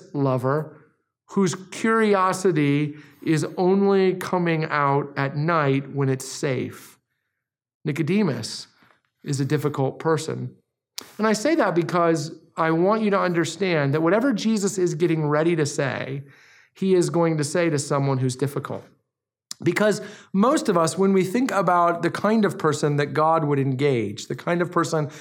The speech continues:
that God would love, we think of that person as being anything other than difficult.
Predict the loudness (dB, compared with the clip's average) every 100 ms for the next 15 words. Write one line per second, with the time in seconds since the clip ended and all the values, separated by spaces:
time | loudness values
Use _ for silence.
0 | -12 -4 -2 2 2 4 2 0 0 0
1 | 2 2 2 -2 -4 -10 -18 -20 -20 _
2 | _ -6 -4 0 0 0 0 2 2 2
3 | 2 0 0 -2 0 -2 -2 -2 0 0
4 | 0 0 2 2 2 0 0 0 2 2
5 | 2 0 0 -2 -4 -4 -8 -10